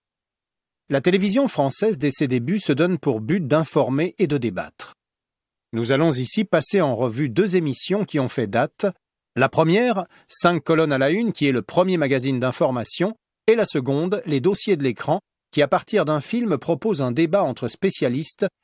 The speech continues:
animé par un journaliste qui joue un peu le rôle de Candide pour mieux permettre la compréhension de tous.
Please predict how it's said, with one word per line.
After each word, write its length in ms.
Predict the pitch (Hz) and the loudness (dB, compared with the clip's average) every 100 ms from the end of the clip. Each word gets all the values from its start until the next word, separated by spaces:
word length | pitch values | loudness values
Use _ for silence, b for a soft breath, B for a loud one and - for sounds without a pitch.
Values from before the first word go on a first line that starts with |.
| - | -2
animé 360 | 139 165 185 | 2 4 2
par 160 | 151 120 | 2 0
un 100 | 131 | 0
journaliste 640 | 123 156 135 156 196 - | 0 0 0 0 -2 -4
qui 160 | 123 135 | -2 0
joue 160 | 127 151 | 0 0
un 180 | 175 160 | 0 0
peu 160 | 170 160 | 2 2
le 100 | 127 | 2
rôle 280 | 143 127 | 2 2
de 80 | 175 | 0
Candide 640 | - 127 110 110 131 151 B B - | 0 -2 -2 -6 -6 -4 B B -4
pour 160 | 127 131 | 0 4
mieux 200 | 165 180 | 4 2
permettre 440 | 139 131 160 - | 0 0 -2 -2
la 100 | - | -2
compréhension 640 | 139 120 147 120 - 160 | -2 -2 -2 -2 -4 -4
de 80 | 113 | -4
tous. 540 | - 73 - - - | -6 -16 -14 -14 -14